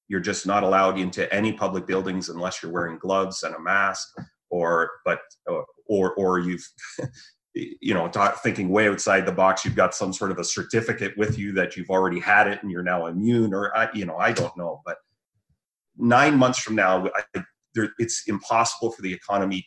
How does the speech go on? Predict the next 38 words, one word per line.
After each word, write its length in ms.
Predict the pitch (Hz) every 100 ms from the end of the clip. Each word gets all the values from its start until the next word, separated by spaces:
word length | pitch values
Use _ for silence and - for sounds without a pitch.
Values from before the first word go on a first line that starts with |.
| -
to 320 | 90 87 87
still 360 | - - 120 120
be 120 | 107
shut 280 | - 98 -
down. 300 | 87 87 87 _ _ _ _ -
You'll 200 | 110 92
have 240 | 95 90
fifty 280 | - 120 113
percent 440 | 107 - 104 95 -
unemployment, 600 | 104 101 92 101 95 92 90
and 80 |
I 80 | 87
think 200 | - 95
you'll 120 | 90 90
have 100 | 85
chaos 460 | - 85 82 80 -
in 100 | 73
the 80 | 71
streets. 440 | - 71 - -
So 100 | 87
I 80 | 92
just 380 | 90 117 117 -
don't 240 | 98 92
see 180 | - 95
that 200 | 85 78
happening. 420 | 82 78 104 117 139 _ - - _ _ _ _
Yeah, 260 | 127 131 98
I 100 | 113
don't 140 | 135 147
know. 100 | 98
It's 240 | 123 -
tough 200 | - 143
to 80 | 151
say. 420 | - 131 95 82
I, 420 | - 95 95 95
I 40 | 101
think, 340 | - 123 113 -
uh, 340 | 110 104 101